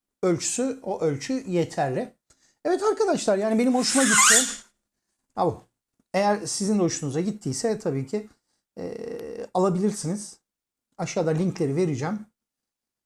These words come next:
Yani güzel bir alet diyorum. Çok çok teşekkür ediyorum.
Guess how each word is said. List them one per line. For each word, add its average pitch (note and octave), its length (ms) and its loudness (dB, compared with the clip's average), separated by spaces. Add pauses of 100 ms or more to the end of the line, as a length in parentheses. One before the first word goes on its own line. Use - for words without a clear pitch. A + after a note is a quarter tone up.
(1700)
Yani F#3 240 2
güzel G#3 440 2
bir A3+ 300 -2
alet A#3 380 2
diyorum. A3 340 0 (400)
Çok B3 200 0
çok B3+ 160 -2
teşekkür A#3 380 0
ediyorum. A3 460 0